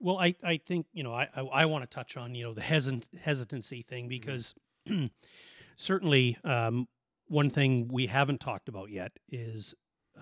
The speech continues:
Speaker 1: uh, these vaccines,
Speaker 2: Mm-hmm.
Speaker 1: these covid vaccines,
Speaker 2: Right.
Speaker 1: which have no no long-term testing.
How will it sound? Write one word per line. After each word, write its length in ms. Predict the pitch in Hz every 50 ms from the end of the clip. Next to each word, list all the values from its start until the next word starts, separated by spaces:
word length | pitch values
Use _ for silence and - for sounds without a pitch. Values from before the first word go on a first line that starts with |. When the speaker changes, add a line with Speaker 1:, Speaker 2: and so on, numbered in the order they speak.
| - -
Speaker 1:
uh, 320 | 120 107 101 104 101 110 - - _ _ _ _ _ _ _ _ -
these 400 | 123 117 147 151 151 147 131 120
vaccines, 800 | 120 127 113 101 - - - - 92 87 90 - _ - - 139
Speaker 2:
Mm-hmm. 260 | 123 131 123 107 95 87 - _ _ -
Speaker 1:
these 440 | 123 131 139 139 135 127 117 107
covid 480 | - - - - 151 151 139 123 113 107
vaccines, 760 | 104 101 98 95 - - - 104 95 90 _ _ - - - - _
Speaker 2:
Right. 280 | 120 113 104 98 92 - - _ _
Speaker 1:
which 300 | - 143 139 127 - -
have 400 | - - 139 131 135 127 113 110
no 640 | 123 127 131 131 135 131 127 127 123 123 120 - - _ _ _ _ _ _ _ _ _ _ _ _ _ _ _ _ _ _ _ -
no 200 | 143 139 151 143
long-term 880 | 143 135 135 139 139 139 135 135 131 - - - 143 131 123 123 113
testing. 540 | - - - 147 127 - - - 107 92 -